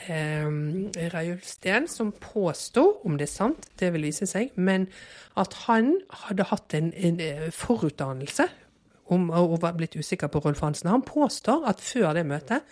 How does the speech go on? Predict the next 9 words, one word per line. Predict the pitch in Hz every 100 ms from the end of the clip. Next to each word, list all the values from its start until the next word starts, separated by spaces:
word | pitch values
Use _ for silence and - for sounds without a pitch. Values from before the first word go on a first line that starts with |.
| - - -
så | - 240
ringte | 214 269 -
han | 196
Rolf | 180 156
Hansen | 185 180 147
på | -
ettermiddagen | 156 - 165 165 143 139 143 - - - -
og |
spurte, | 151 - 143 151 - - 247